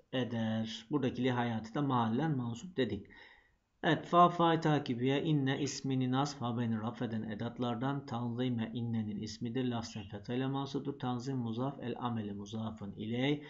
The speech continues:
Yece'aluhu innenin ne, nedir arkadaşlar? Fiil cümlesi haberi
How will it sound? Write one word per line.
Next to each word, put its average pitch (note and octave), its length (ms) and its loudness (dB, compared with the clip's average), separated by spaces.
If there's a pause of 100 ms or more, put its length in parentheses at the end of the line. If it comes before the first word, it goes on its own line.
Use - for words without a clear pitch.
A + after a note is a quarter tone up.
(300)
Yece'aluhu C3 1400 4
innenin C#3 800 2 (300)
ne, C3 320 2
nedir B2 440 -2
arkadaşlar? A2+ 640 -2
Fiil C#3 480 2
cümlesi G#2+ 540 -2
haberi B2 880 2